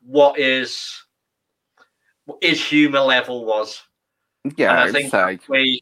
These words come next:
Speaker 1: can get, you can start saying, like, a little bit funnier. And he took it as the joke. But he, I had to gauge it first to see if he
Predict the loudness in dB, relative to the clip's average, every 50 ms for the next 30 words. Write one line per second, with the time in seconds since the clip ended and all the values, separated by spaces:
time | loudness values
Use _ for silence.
0 | -8 -12 -12 -12 -8 -4 -2 -2 -2 -2 -6 -16 -20 -16 _ -6 -4 -4 -4 -4
1 | -6 -8 -8 -6 -2 2 4 4 4 4 2 -2 -2 0 2 4 2 2 0 0
2 | 0 0 0 -2 -6 _ _ -4 0 0 0 0 -2 -2 0 0 0 -2 -4 _
3 | _ _ _ _ _ _ _ _ _ _ _ _ _ _ _ _ _ _ _ _
4 | _ _ _ _ _ _ _ _ -6 -4 -2 0 2 2 0 0 -2 -6 _ 0
5 | 2 2 2 2 2 0 0 -2 0 -2 -2 -4 -4 -6 -6 -10 -12 -6 -4 -4
6 | -4 -4 -4 -10 -14 -18 _ _ _ -20 -20 -20 _ _ _ _ _ _ _ 2
7 | 2 2 2 2 0 0 2 2 2 2 2 2 0 0 0 -2 -4 -8 -6 -4
8 | -2 0 0 0 0 -2 -4 -4 -4 -4 -4 -4 -6 -6 -2 0 2 2 2 0
9 | 0 -2 -6 -12 -16 -20 _ _ _ _ _ _ _ _ _ _ _ _ _ _
10 | _ _ _ _ _ _ _ -14 -10 -6 -4 -2 -2 -2 -2 -6 -8 -12